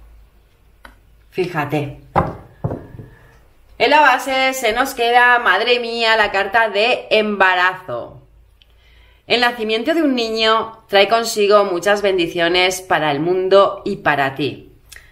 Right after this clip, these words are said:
A ver, esta carta también es muy parecida a la emperatriz, ¿vale? Y te dice, pues sí, que el nacimiento de un niño trae consigo muchas bendiciones para el mundo y para ti, efectivamente.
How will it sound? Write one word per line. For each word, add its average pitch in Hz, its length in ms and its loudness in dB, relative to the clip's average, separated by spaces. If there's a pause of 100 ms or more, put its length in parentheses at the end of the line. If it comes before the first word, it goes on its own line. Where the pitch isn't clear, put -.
(160)
A 175 120 0
ver, - 400 -6
esta 220 240 -2
carta 214 560 0 (300)
también 175 600 -2 (100)
es 160 120 -6
muy 180 140 -4
parecida 151 720 0
a - 240 -8
la 123 100 -6
emperatriz, 117 800 -10
¿vale? 127 480 -6 (400)
Y 196 140 2
te 202 80 4
dice, 196 360 4
pues 175 160 -4
sí, - 420 -12
que 135 80 -8
el 131 80 -4
nacimiento 151 500 -2
de 160 80 0
un 156 120 2
niño 165 440 2
trae 151 160 2
consigo 147 500 0
muchas 156 600 0
bendiciones 147 760 0
para 139 220 -4
el 123 100 0
mundo 135 280 2
y 180 40 4
para 127 320 -2
ti, 170 340 2
efectivamente. 131 1000 -6